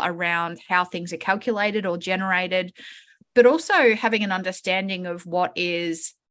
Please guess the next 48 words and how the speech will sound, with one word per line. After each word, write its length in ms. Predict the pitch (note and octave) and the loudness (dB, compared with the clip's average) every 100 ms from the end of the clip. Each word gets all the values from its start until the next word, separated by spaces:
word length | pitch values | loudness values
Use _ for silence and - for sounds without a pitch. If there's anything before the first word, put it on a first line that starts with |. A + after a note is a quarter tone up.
| _ | _
high, 400 | - B3 B3+ B3 | 2 6 8 6
what's 280 | A#3+ F3+ - | 4 0 -2
low, 440 | G#3 A3 A3 A3 G#3+ | 0 4 4 2 2
what 220 | F3+ - | -2 -4
we're 240 | F#3 F3+ | -6 -4
happy 260 | F#3 A#3 C#4 | -2 -2 -2
with 220 | B3 B3 | 0 2
as 100 | A#3 | 2
a 60 | A3 | -2
company 440 | A3 A3 A#3 G#3+ | -4 -2 -2 -4
or 200 | G#3 G3 | -4 -2
as 180 | E3+ G3+ | -2 -2
a 60 | F#3 | -8
team, 500 | - G3+ G3+ G3+ F#3+ | -6 -4 -4 -4 -2
or 260 | F#3 F3+ | -2 -2
what's 220 | F3+ G3+ | -4 -6
potentially 480 | - G#3 G3 G3 F#3+ | -6 -8 -6 -4 -4
a 60 | F3+ | -4
bit 100 | F#3 | -4
of 80 | F3+ | -2
a 80 | |
red 220 | F3 E3+ E3 | 0 0 0
flag. 340 | F3 F3+ E4 | 2 4 4
So 100 | D#4+ | 0
just 200 | C#4+ D4+ | -2 0
having 200 | D#4 E4+ | -2 0
an 60 | D4 | 0
understanding 560 | A3+ G#3 E3+ F3+ F#3 | 0 -2 -2 -2 -4
purely 380 | - G#3+ G3+ F#3+ | -8 -8 -6 -2
of 160 | F3+ F3 | -2 -2
the 80 | |
metrics. 680 | E3 D#3+ - A3+ C4+ - - - - - - _ _ - | -2 -2 -2 -2 -4 -8 -12 -14 -20 -20 -20 _ _ 2
The 80 | B3 | 2
second 400 | B3 C4 D#4+ E4 | 4 2 0 2
piece 220 | D#4 A#3+ | 2 2
for 80 | G#3+ | 2
me 280 | G3 F3+ F#3+ | 2 0 0
is 140 | F#3 | -2
the 80 | F#3+ | -2
data 260 | F3+ F3+ | 0 0
visualization, 800 | F3+ F3+ F#3 E3 E3 D#3+ G3 D#4 G4 | 0 -4 -2 -2 0 0 -2 -6 -4
because 260 | A#3+ A3+ G3+ | -2 0 0
we 80 | |
need 320 | G3+ G3+ A3 G3+ | 0 2 2 2
really 240 | G3 F#3+ | -2 -2
good 240 | F3+ F3 | -6 -8
visualizations 1080 | F3 E3+ F3 E3 E3 E3+ E3 F#3 E3+ E3+ E3 F#3 | -8 -6 -2 -2 0 0 0 -2 -4 -6 -8 -2
that 280 | F3 E3+ | 2 2